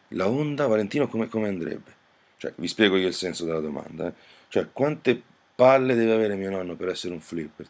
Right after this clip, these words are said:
Tre, oppure serve anche l'extra ball? Perché il senso è questo. Ma con mo-, con la Honda, dai, ma che, ma che domande fai? Cioè, eh, pff, Valenti-, e io che pensavo che invece il bello del motociclismo fosse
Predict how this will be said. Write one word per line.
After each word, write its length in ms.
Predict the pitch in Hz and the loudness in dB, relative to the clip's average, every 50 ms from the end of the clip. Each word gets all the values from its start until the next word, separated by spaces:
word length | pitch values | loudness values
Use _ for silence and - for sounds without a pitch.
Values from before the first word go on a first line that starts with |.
| _ | _
Tre, 400 | - - 147 147 160 170 - - _ | 4 6 6 6 6 4 -2 -6 _
oppure 400 | - 101 95 - - 117 107 101 | -2 -2 -2 0 0 2 2 2
serve 420 | - - 104 98 95 95 95 92 - _ _ _ _ _ _ _ | 2 2 0 0 0 -2 -4 -4 -6 _ _ _ _ _ _ _
anche 280 | - 104 101 - - 98 | -6 -4 -4 -4 -4 -4
l'extra 320 | 90 90 - - - 87 | -4 -4 -6 -6 -8 -8
ball? 180 | 85 78 78 73 | -6 -6 -8 -8
Perché 220 | - - - - | -8 -12 -10 -8
il 40 | 82 | -4
senso 240 | - 113 107 - - | -2 -2 -2 -2 -4
è 40 | 78 | -10
questo. 400 | - - 85 - - - - - _ _ _ _ _ | -6 -6 -8 -8 -8 -14 -18 -20 _ _ _ _ _
Ma 140 | - 90 90 | -8 -8 -6
con 180 | - 90 85 | -4 -4 -4
mo-, 180 | 85 87 87 - - - - | -2 -2 -4 -6 -8 -20 -10
con 140 | - 95 87 | -4 -4 -2
la 120 | 80 76 | -2 -2
Honda, 460 | 76 76 92 110 120 113 98 80 - - - _ _ _ | 0 2 4 6 6 6 4 2 -2 -4 -18 _ _ _
dai, 160 | - - 87 | -4 -4 -4
ma 100 | 90 - | -4 -8
che, 220 | - - 71 - _ _ _ - | -10 -12 -16 -16 _ _ _ -14
ma 140 | - - - | -14 -14 -12
che 100 | - - | -12 -12
domande 360 | - - 60 62 62 - - | -10 -10 -10 -10 -10 -12 -14
fai? 520 | - - - - 78 85 85 73 67 65 - _ - - _ | -12 -8 -8 -6 -4 -4 -4 -4 -6 -8 -10 _ -20 -20 _
Cioè, 320 | - - - - - - - _ _ _ _ - | -10 -8 -6 -6 -6 -8 -12 _ _ _ _ -20
eh, 280 | - - - - - - - - | -18 -18 -16 -16 -18 -20 -20 -18
pff, 460 | - - - - - - - - - - - - - _ - - - - | -16 -14 -12 -12 -12 -12 -14 -14 -14 -16 -16 -18 -20 _ -20 -20 -20 -14
Valenti-, 460 | - - - 58 58 - - - - - | -6 -4 -2 -2 -4 -4 -6 -6 -2 2
e 80 | - | 6
io 120 | 117 127 127 | 6 6 6
che 140 | - - | 4 0
pensavo 440 | 90 - 92 82 - 107 104 107 104 | -4 -4 -4 -2 4 6 6 6 6
che 100 | 92 95 | 4 0
invece 420 | 90 87 90 92 90 - 101 98 - - - - - | -2 0 0 0 2 2 0 0 -2 -6 -20 -20 -12
il 140 | - 87 85 | -10 -6 0
bello 240 | 85 95 107 107 101 | 6 8 8 8 8
del 100 | 90 92 | 4 2
motociclismo 540 | 95 95 87 101 - 107 98 98 90 107 113 | -2 -2 -2 -2 -4 -2 -2 0 2 2 0
fosse 340 | 110 - 87 - 101 98 | 0 -2 -4 0 0 -2